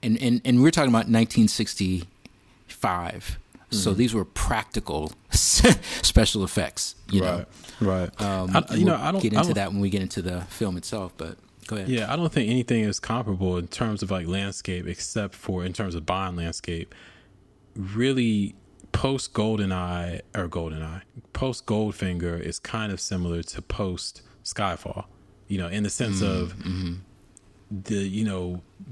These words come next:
Speaker 2: Bond, it, it, it's not the same because, you know, Bond fandom, I don't think,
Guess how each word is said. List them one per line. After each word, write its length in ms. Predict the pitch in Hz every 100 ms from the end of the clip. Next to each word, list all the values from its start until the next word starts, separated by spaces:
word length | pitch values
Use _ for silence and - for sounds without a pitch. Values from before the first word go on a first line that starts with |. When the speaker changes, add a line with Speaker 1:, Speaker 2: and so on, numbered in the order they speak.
| 110
Speaker 2:
Bond, 520 | 101 113 110 107 104 98
it, 100 | -
it, 20 | 110
it's 340 | 123 127 113
not 160 | 147 123
the 60 |
same 480 | 98 113 92 85 110 - -
because, 460 | 98 - 92 85
you 80 | 98
know, 160 | 87 82
Bond 460 | 85 92 92 90
fandom, 500 | 85 - 92 92 87
I 80 | 82
don't 180 | 85 85
think, 280 | 90 85